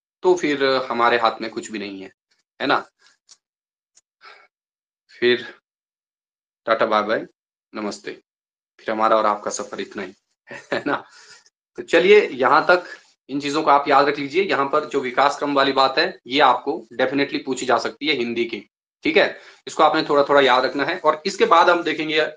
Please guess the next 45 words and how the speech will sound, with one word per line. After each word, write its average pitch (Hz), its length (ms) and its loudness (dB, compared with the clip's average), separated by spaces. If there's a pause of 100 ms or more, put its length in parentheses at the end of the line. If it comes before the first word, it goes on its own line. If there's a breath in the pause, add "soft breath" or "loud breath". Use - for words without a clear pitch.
(100)
कि 143 180 -12
अठारह 135 340 2
सौ 151 280 2
में 147 200 -2
तो 160 100 -4
college, 135 400 0
फोर्ट - 380 -8
William 131 180 0
college 120 260 -2
का 139 100 -2
निर्माण 120 340 -2 (480 soft breath)
हो 175 80 4
गया 160 160 6
था, - 260 -2 (280 soft breath)
लेकिन 214 260 2
अठारह 156 380 2
सौ 196 120 -2
से 226 140 -4
लेकर 190 240 -2
के 165 120 -4
उन्नीस 151 340 -4
सौ, 180 140 0
या 165 140 2
यूं 170 180 -2
कहें 147 260 -4
कि - 200 -8
आज 139 260 2
तक - 240 -4 (800)
बहुत 156 320 4
सारी 151 260 2
ऐसी 139 220 0
घटनाएं 120 400 -4
और 147 220 2
घटी 139 380 -4 (260 soft breath)
जिन्होंने 180 340 4
हिंदी 165 720 -2 (180)
के 135 80 0
विकास 139 380 2
क्रम 143 140 -2
में 139 100 0
अपने 131 200 -4
महत्वपूर्ण 123 500 -6 (140)
योगदान 113 400 0
दिया 135 180 2
है। 143 160 -4